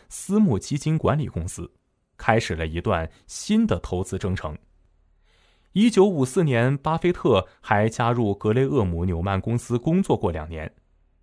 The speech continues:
从一九三六年至一九五六年，格雷厄姆退休为止的二十一年间，格雷厄姆纽曼公司创造了百分之十七的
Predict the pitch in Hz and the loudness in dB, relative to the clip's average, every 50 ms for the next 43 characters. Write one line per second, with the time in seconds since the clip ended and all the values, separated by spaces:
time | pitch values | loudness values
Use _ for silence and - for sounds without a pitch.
0 | _ _ _ _ _ - - 123 127 131 139 - 151 143 131 - 101 92 98 - | _ _ _ _ _ -4 0 2 4 4 4 2 0 -2 0 0 0 0 0 0
1 | 135 135 139 127 101 92 85 80 82 90 76 - - 123 104 107 - 143 151 160 | 0 0 2 0 0 0 -2 -2 -4 -4 -4 -4 -2 -2 -2 -2 -2 -4 -6 -4
2 | - 120 127 147 113 85 - - 120 131 110 92 82 78 82 - _ _ _ _ | -2 -2 -4 -4 -4 -6 -4 0 0 0 0 0 -4 -6 -10 -12 _ _ _ _
3 | _ _ _ _ - - 165 185 214 226 226 233 214 180 139 117 110 113 - - | _ _ _ _ 0 4 6 6 6 6 4 4 2 4 4 2 0 0 -2 -2
4 | 226 185 139 131 - 180 202 208 165 107 107 127 - - 85 - - 90 87 87 | -2 0 0 0 0 0 0 2 2 2 2 0 -2 -6 -10 -8 -6 -4 -4 -4
5 | - - - 165 151 127 - - 151 139 185 175 113 80 82 - 87 82 82 - | -4 0 2 4 4 2 2 -2 -4 -2 0 0 0 0 -2 -4 -4 -6 -6 -8
6 | _ _ _ _ _ _ _ _ _ _ _ _ _ _ _ _ - 131 123 131 | _ _ _ _ _ _ _ _ _ _ _ _ _ _ _ _ 2 6 8 8
7 | 143 123 147 139 123 110 95 92 101 110 98 85 98 110 101 95 - 110 110 110 | 8 8 6 4 4 4 2 2 2 2 0 0 2 0 0 0 0 0 -2 -2
8 | - 110 113 113 - _ _ _ - - 156 123 110 107 - 101 95 90 87 - | 0 0 -2 -2 -2 _ _ _ -2 2 4 4 4 4 2 0 0 0 0 0
9 | - 85 82 85 - 131 135 - 143 143 139 - - - 120 165 - - - - | 2 2 2 0 0 -2 -2 -2 -2 -2 -4 -4 -4 -2 -2 -2 -2 -4 -2 0
10 | 220 214 - - - - | 0 0 0 -2 -4 -8